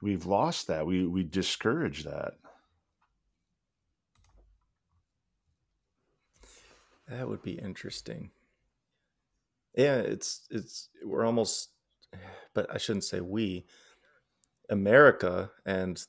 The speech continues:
Speaker 2: the Western countries are kind of, uh, what would you call it? S-, separating themselves, bifurcating from most of the world. Most of the world lives in what we would call poverty.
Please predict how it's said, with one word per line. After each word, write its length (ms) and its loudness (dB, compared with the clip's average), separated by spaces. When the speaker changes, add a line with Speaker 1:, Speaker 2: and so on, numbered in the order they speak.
Speaker 2:
the 120 -4
Western 480 2
countries 680 -4
are 140 -4
kind 280 -2
of, 300 -6
uh, 680 2
what 120 -2
would 120 -6
you 100 -10
call 440 -2
it? 20 -14
S-, 280 -6
separating 580 8
themselves, 580 4
bifurcating 760 8
from 440 -2
most 540 8
of 140 4
the 100 -2
world. 600 4
Most 340 4
of 60 -10
the 80 0
world 380 0
lives 440 2
in 480 4
what 200 4
we 100 -2
would 140 -6
call 260 0
poverty. 800 0